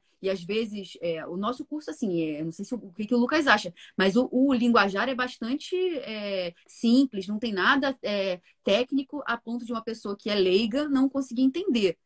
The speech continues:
né? Ainda mais um pedreiro que já tá familiarizado com esses termos de obra, é, consegue entender numa boa. Mas a gente quer fazer, assim, como se fosse uma, um condensado pra que o, o cara, né,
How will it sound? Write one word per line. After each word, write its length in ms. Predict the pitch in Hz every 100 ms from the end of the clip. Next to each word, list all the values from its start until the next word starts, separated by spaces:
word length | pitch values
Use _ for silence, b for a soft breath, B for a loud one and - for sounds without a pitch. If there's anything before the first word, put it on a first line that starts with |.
| _ _
né? 120 | 165
Ainda 300 | 233 254 196
mais 300 | 180 196 269
um 100 | 269
pedreiro 480 | 254 214 180 190 196
que 100 | 180
já 120 | 196 180
tá 100 | 190
familiarizado 640 | 202 185 185 180 175 170
com 80 | 175
esses 220 | - -
termos 340 | 165 175 170
de 100 | 170
obra, 360 | 190 196 220 285 b b
é, 160 | - 220
consegue 400 | 226 233 226 220
entender 300 | 247 262 233
numa 220 | 247 359
boa. 260 | 240 196 185 B -
Mas 140 | 208
a 20 |
gente 200 | 226 269
quer 160 | 302 294
fazer, 360 | 269 233 247 262
assim, 180 | 240 226
como 180 | 226 226
se 100 | -
fosse 200 | 226 240
uma, 140 | 220 -
um 220 | 214 214
condensado 1040 | 233 233 233 214 - 240 240 208 160 151 - _ _ -
pra 160 | 208
que 220 | - 262
o, 80 | 269
o 200 | 269 254
cara, 500 | - 214 214 233 269 -
né, 220 | 220 247